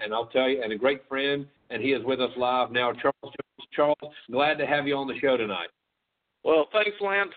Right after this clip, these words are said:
Speaker 2: Thanks, Stevie. I am honored to be a part of the Brawl for All, and I tell you what, we're look, really looking forward to a great event coming up Saturday, January fourteenth in Lasker, North Carolina. Doors open at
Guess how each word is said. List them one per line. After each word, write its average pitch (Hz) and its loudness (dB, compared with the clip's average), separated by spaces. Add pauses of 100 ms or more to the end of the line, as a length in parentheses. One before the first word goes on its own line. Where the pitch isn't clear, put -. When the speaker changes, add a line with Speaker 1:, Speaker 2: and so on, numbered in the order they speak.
Speaker 2:
Thanks, 170 0
Stevie. 170 2
I 135 2
am 127 -4
honored 156 2
to 143 -12
be 135 -6
a 123 -4
part 147 2 (120)
of 113 0
the 113 -18
Brawl 139 2
for 143 -2
All, 147 2
and 113 -10
I 104 -8
tell 131 -4
you 131 -8
what, 135 -4
we're 117 -6
look, 127 -10 (120)
really 156 0
looking 151 0
forward 143 -2 (100)
to 117 0
a 107 -4
great 135 0
event 131 -6 (120)
coming 135 -10
up 131 0 (600)
Saturday, 147 4
January 143 -4 (100)
fourteenth 151 -4
in 104 -12
Lasker, 147 -2
North 151 -6
Carolina. 147 0
Doors 127 -2
open 127 -6
at 107 -10